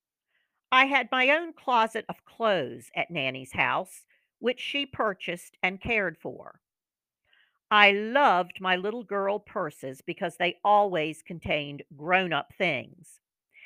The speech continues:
Nanny made sure to tuck a handkerchief, change purse, with at least a dime inside in case you needed to use a payphone,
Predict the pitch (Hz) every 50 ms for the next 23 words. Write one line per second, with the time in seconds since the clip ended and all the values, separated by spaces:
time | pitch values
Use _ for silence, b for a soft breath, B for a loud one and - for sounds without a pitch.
0 | B B B B B 190 220 233 240 254 269 269 262 247 247 226 196 - - -
1 | 247 226 220 233 247 277 - 240 214 - - 220 202 202 - 233 233 - 220 190
2 | 190 190 - 175 - - - 170 160 180 214 - _ _ _ _ _ _ _ _
3 | _ - - - 262 254 240 233 220 196 - - - 185 123 123 127 156 185 -
4 | - - - _ _ _ _ _ - 185 208 208 - - - 202 202 202 208 190
5 | - - 240 214 180 202 196 185 170 156 143 139 147 165 175 - - 170 160 156
6 | - - 151 143 131 123 117 123 160 156 - - 160 - - 202 175 165 165 -
7 | - 175 165 160 147 143 156 156 - - 165 143 147 151 139 - 180 - - 190
8 | 180 160 - - 135 107 - - - 156